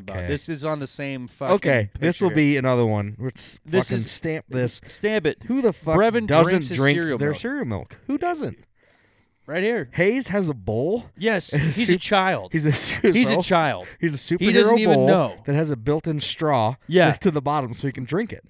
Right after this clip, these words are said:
Speaker 1: Oh, okay.
Speaker 2: out of a straw.
Speaker 1: My, my kid will drink milk out of a thing, then put water in, then drink water out of that. They don't fuck know the
Speaker 2: Well.
Speaker 1: difference. You see, there's not a chance in fuck I'm gonna do that. Not
Speaker 2: No.
Speaker 1: a chance.
Speaker 2: You don't.
Speaker 1: That's a kid. You will drink your cereal.
Speaker 2: Ha-,
Speaker 1: That's
Speaker 2: have you
Speaker 1: gross.
Speaker 2: ever had it?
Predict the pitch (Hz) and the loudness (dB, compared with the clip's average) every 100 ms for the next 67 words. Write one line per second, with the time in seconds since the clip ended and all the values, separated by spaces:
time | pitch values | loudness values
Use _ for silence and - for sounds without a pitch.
0 | _ 196 180 196 165 131 131 139 - 208 | _ 2 4 2 0 -2 -2 -6 -4 -4
1 | 98 _ - 147 196 - 156 160 233 208 | -4 _ -4 0 0 -2 -4 -2 -2 0
2 | 190 175 151 139 175 143 135 208 - 151 | 0 0 -2 -2 -4 -4 -2 -2 0 -4
3 | 123 127 139 143 160 156 151 131 180 190 | -4 -6 -6 -6 -6 -2 0 2 0 0
4 | 165 160 143 185 170 147 170 190 190 190 | -4 -4 -6 -6 -10 -4 -2 0 0 0
5 | 226 135 131 190 226 - 170 165 160 156 | -2 -4 -2 -2 -2 -4 -4 -2 -2 0
6 | 208 185 - - 151 - 160 135 117 127 | 0 -2 -8 -6 -6 -6 -8 -10 -4 -4
7 | 117 131 120 139 123 104 190 214 170 196 | -2 -4 -4 -8 -8 -8 -8 -6 -6 -8
8 | 185 165 190 214 _ _ - 135 180 226 | -6 -4 -4 -6 _ _ -12 -4 -2 -2
9 | 165 113 85 - _ _ _ _ _ _ | -6 -8 -12 -20 _ _ _ _ _ _
10 | _ 123 151 165 160 151 120 170 180 - | _ -12 -8 -6 -8 -12 -12 -8 -6 -2
11 | 220 123 _ _ 120 131 202 233 233 185 | -2 -2 _ _ -10 -2 0 0 -2 0
12 | 180 139 165 202 - 170 - 208 202 151 | 0 0 -4 -4 -6 -8 -6 -6 -4 -4
13 | 165 165 190 - 233 285 214 214 180 165 | -4 -4 -6 -4 -2 0 0 0 0 -2
14 | 98 - 98 110 190 | -6 -10 -10 -8 -8